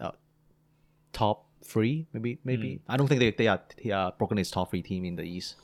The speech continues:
Speaker 2: Um, Curry and Joe Harris are also injured to start the season. Uh, Will?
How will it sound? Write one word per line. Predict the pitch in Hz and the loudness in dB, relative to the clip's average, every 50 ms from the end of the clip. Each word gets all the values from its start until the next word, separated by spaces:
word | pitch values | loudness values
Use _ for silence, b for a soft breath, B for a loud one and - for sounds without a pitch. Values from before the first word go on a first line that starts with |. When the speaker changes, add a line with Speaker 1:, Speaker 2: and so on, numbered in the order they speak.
| - - - | -20 -4 2
Speaker 2:
Um, | 120 113 113 113 110 110 110 113 - | 4 4 6 6 4 2 -2 -4 -6
Curry | - - - 165 160 160 160 151 139 127 123 127 | 0 4 4 6 6 8 6 6 6 4 4 2
and | 110 117 117 110 | 2 0 0 0
Joe | 104 120 120 113 | 2 4 4 4
Harris | 98 127 127 113 107 107 - - | 4 4 4 4 4 4 2 0
are | 110 104 - | -2 0 2
also | 110 110 104 - - 117 | 2 0 2 0 -4 -4
injured | - - 104 101 92 95 90 87 - | -4 -4 -6 -4 -4 -6 -6 -6 -6
to | - 113 | -8 -8
start | - - 107 101 - - | -6 -6 -8 -8 -8 -8
the | 101 | -8
season. | - - - 101 92 - - - 98 98 - _ _ _ _ _ _ _ _ - - _ _ _ _ _ _ _ _ - | -8 -8 -8 -10 -10 -12 -14 -14 -16 -18 -20 _ _ _ _ _ _ _ _ -20 -20 _ _ _ _ _ _ _ _ -2
Uh, | 110 101 98 95 | 0 0 2 4
Will? | 110 127 190 240 - | 4 4 4 2 -2